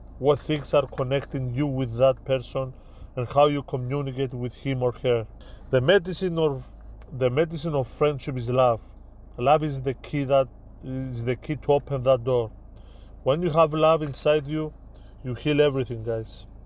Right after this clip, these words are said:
Everything. Another one medicine of friendship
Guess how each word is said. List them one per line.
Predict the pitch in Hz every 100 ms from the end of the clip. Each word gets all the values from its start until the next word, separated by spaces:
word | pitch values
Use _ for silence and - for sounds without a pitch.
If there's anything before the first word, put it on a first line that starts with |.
| 135
Everything. | 139 127 117 117 - - - - - - -
Another | 123 143 165 147
one | 147 147
medicine | 147 151 143 - 143 131 - - - - - -
of | 120 -
friendship | 143 147 135 151